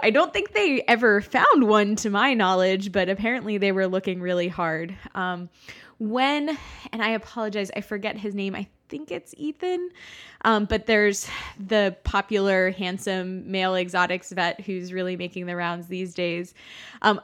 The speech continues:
I, honestly, I've been pretty surprised by my female colleagues when that comes around. Uh, let's just say there's been some locker room talk that I've had to be like, "Hey guys, if this were the other way around,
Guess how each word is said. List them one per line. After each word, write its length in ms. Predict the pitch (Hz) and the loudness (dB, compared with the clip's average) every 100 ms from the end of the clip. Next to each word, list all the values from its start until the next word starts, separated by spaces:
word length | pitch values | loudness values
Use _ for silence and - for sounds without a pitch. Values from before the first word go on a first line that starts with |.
| _ - | _ 2
I, 80 | - | 4
honestly, 380 | 233 - 392 415 | 4 2 2 4
I've 100 | 359 | 6
been 200 | 311 247 | 4 4
pretty 280 | - 294 359 | 6 8 8
surprised 760 | 359 381 - 226 196 233 269 226 | 6 2 2 6 10 10 8 4
by 160 | 233 | 4
my 180 | 233 214 | 6 4
female 420 | 202 208 233 226 | 2 2 4 4
colleagues 640 | 214 202 214 285 359 311 294 | 6 4 6 6 4 2 -2
when 280 | - 262 269 | 2 2 6
that 240 | 285 - | 4 4
comes 260 | 330 320 311 | -2 -2 0
around. 500 | 339 359 392 392 403 - - - - _ | 4 6 6 2 -4 -14 -20 -20 -20 _
Uh, 600 | 233 233 226 226 226 226 240 _ _ - | 6 8 10 8 8 4 2 _ _ -12
let's 340 | - 415 - - | 0 2 0 0
just 280 | 480 - - | 0 0 0
say 320 | 339 359 349 | 2 4 4
there's 300 | 285 269 247 | 6 6 4
been 320 | 220 233 254 247 | 2 2 2 -2
some 240 | 262 240 | -2 2
locker 380 | 208 240 302 339 | 4 4 4 4
room 240 | 359 359 | 4 2
talk 380 | 370 381 392 - | 6 8 6 6
that 220 | 269 233 - | 8 8 8
I've 200 | 254 302 | 8 8
had 220 | 311 269 | 4 4
to 80 | 302 | 2
be 140 | 285 | 4
like, 300 | 269 262 - | 4 2 -2
"Hey 80 | - | 0
guys, 720 | 508 494 453 494 480 466 415 - - 719 - | 4 4 6 8 8 6 4 -4 -16 -16 -8
if 160 | 415 - | -8 -2
this 240 | 523 - 508 | -2 2 4
were 80 | 440 | 6
the 140 | 311 | 6
other 260 | - 277 294 | 6 6 6
way 180 | 285 262 | 8 8
around, 540 | 233 226 247 254 247 | 6 6 8 6 4